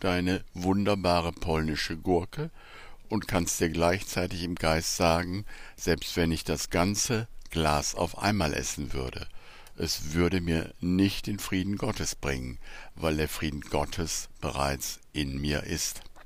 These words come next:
Und der einzige Punkt, der ihn fernhalten kann, ist die verrückte Idee, der Frieden Gottes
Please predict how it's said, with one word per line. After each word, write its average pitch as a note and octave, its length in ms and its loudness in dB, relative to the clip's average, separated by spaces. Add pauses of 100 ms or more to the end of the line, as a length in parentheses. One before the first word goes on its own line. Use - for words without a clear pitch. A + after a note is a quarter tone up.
(680)
Und G2 200 4
der G2+ 160 4
einzige F#2 480 2
Punkt, F#2 460 2
der D2+ 180 2
ihn C#2+ 100 -2
fernhalten F#2+ 800 2
kann, F#2+ 360 0 (300)
ist - 240 -2
die E2 60 -4
verrückte D#2 640 0
Idee, E2+ 880 4
der D2+ 120 2
Frieden D#2 460 -2
Gottes D#2 600 -2